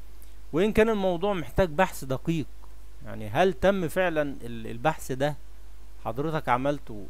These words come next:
آه، بنفسك وحللت الخشب وحللت الصخور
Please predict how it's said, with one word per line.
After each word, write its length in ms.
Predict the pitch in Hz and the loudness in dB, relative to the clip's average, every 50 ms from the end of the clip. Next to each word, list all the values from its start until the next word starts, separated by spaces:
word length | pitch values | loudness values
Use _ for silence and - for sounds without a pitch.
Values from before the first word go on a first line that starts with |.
| - - - - | -8 -8 -8 -8
آه، 520 | 110 110 110 104 98 101 101 101 107 107 - - - - - - - - - - - - | -8 -8 -8 -8 -8 -8 -8 -8 -8 -8 -8 -8 -8 -8 -8 -8 -8 -8 -8 -8 -8 -6
بنفسك 680 | 117 117 123 120 139 143 160 170 - - - 135 117 - - | -6 -6 -2 -2 0 2 2 0 0 -2 -4 -4 -4 -4 -4
وحللت 560 | 120 104 - 117 123 127 143 156 151 143 - - - - - - - - - 107 107 | -6 -4 -2 -2 -2 0 0 0 0 -2 -4 -6 -8 -8 -8 -8 -8 -8 -8 -8 -8
الخشب 460 | - - - 156 156 - - 117 104 98 101 | -8 -4 0 0 0 0 0 -4 -4 -6 -8
وحللت 500 | 104 95 - - 113 117 123 151 156 143 - - 131 | -8 -8 -6 -6 -4 -2 -2 -2 -2 -4 -6 -6 -6
الصخور 800 | 120 117 113 - - - - - - 151 151 151 135 120 - | -6 -6 -6 -8 -8 -8 -8 -6 -4 -2 -2 -2 -2 -4 -4